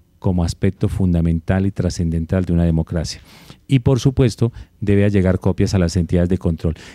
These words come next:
Ese informe de gestión de todo lo que se hizo en esta administración, ya desde el mes de junio vienen avanzando en el, la elaboración y desarrollo del mismo, que deben indudablemente vincular a la administración,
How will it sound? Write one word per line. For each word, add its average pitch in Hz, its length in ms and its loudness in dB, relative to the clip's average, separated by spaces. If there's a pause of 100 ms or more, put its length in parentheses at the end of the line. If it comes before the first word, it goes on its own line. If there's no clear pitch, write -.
(140)
Ese 147 280 2
informe 143 420 4
de 131 140 4
gestión 113 540 2 (420)
de 98 200 2
todo 120 260 4
lo 127 120 4
que 107 100 0
se 95 320 0 (140)
hizo 110 340 2
en 98 80 4
esta 107 240 2
administración, 110 720 2 (340)
ya 101 460 2 (220)
desde 98 320 2
el 90 80 4
mes 95 160 4
de 101 100 2
junio 110 460 2
vienen 98 380 2
avanzando 101 800 2
en 101 280 2
el, 104 260 2
la 98 140 2
elaboración 101 580 2
y 92 60 4
desarrollo 90 460 0
del 98 120 4
mismo, 110 320 2 (300)
que 156 140 2
deben 113 260 4
indudablemente 98 800 4
vincular 98 600 0 (300)
a 101 100 0
la 98 80 4
administración, 92 800 2